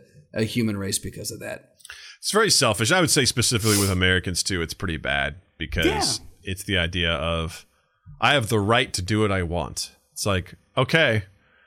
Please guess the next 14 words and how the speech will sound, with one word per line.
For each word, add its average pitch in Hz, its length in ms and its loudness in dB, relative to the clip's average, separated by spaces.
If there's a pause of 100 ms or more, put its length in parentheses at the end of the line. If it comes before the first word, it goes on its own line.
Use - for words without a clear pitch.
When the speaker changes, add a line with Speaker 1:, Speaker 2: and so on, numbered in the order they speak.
(640)
Speaker 2:
doesn't 92 140 -6
mean 95 80 0
there's 95 140 0
not 110 120 0
consequences. - 720 -4 (120)
<laughs> - 140 4 (260)
Speaker 1:
Right. 208 140 -2 (320)
Speaker 2:
You 98 100 0
know? 104 80 6
Speaker 1:
Freedom. 92 340 2 (420)
Speaker 2:
Yeah, - 220 0
Speaker 1:
Yes, 143 240 4
Speaker 2:
so 95 360 0
Speaker 1:
but 113 600 2